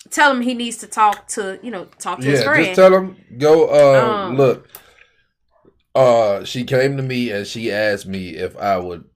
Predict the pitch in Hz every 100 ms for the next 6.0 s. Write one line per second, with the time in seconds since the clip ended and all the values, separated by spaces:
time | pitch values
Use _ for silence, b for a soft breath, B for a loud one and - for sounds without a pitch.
0 | _ - - 160 147 - 104 101 101 90
1 | - 208 95 101 95 - 104 95 95 104
2 | 113 92 95 104 101 98 101 101 98 95
3 | 98 - 110 98 104 107 92 92 98 92
4 | 98 110 98 87 98 95 90 87 90 95
5 | 92 92 85 - - 123 110 90 90 85